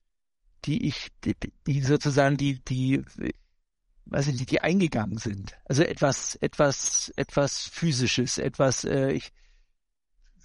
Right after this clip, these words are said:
weiß der Teufel, ich hab Modelleisenbahnbilder oder ich hab, äh, oder ich, oder, oder, äh, äh, äh, vielleicht was richtig, eigentlich richtig Schönes war, als ich mal, als ich dann anfing, Gedichte zu schreiben. Und, und seine,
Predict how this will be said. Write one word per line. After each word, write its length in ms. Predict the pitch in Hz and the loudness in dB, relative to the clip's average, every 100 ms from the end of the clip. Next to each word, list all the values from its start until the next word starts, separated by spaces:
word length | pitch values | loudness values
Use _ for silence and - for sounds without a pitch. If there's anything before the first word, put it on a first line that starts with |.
| - - - | -20 -18 -2
weiß 160 | 139 | 0
der 120 | - - | 0 4
Teufel, 280 | 151 156 | 4 4
ich 100 | 135 | 2
hab 140 | 135 139 | 2 0
Modelleisenbahnbilder 1300 | 139 147 151 160 143 135 131 127 135 135 131 135 127 | 2 4 4 4 2 2 2 4 4 2 4 4 4
oder 100 | 123 | 2
ich 140 | 123 131 | 0 0
hab, 160 | 139 | 2
äh, 160 | 151 131 | 2 0
oder 240 | - 127 | 0 0
ich, 180 | 131 - - | -2 -4 2
oder, 200 | 156 151 | 2 4
oder, 280 | 180 190 226 | 4 4 4
äh, 260 | 120 - 113 | 0 -2 -2
äh, 240 | - 147 | -2 -2
äh, 140 | 156 147 - | 0 -2 0
vielleicht 280 | 147 156 170 | 2 4 4
was 220 | 147 - _ _ - 85 _ - - | 2 -2 _ _ -8 -8 _ -20 -6
richtig, 380 | 147 165 170 - | -2 -2 -2 0
eigentlich 300 | 156 175 135 | 2 2 2
richtig 300 | 165 165 156 | 2 2 0
Schönes 640 | - 165 165 208 175 - | 4 4 6 6 4 2
war, 180 | 151 143 | 2 4
als 160 | 165 147 | 4 0
ich 140 | 143 | 0
mal, 180 | 135 151 | 2 2
als 140 | 139 | 2
ich 100 | 156 | 0
dann 200 | - 139 | 0 0
anfing, 340 | - 151 160 147 | 0 0 0 -2
Gedichte 400 | 151 190 185 151 | 0 0 2 0
zu 140 | - | 0
schreiben. 400 | 123 143 127 151 156 - - _ _ _ _ _ | 0 2 2 2 -4 -12 -20 _ _ _ _ _
Und, 240 | 151 151 - | 2 2 2
und 200 | 143 135 | 2 4
seine, 540 | 143 139 139 131 127 | 4 4 4 2 0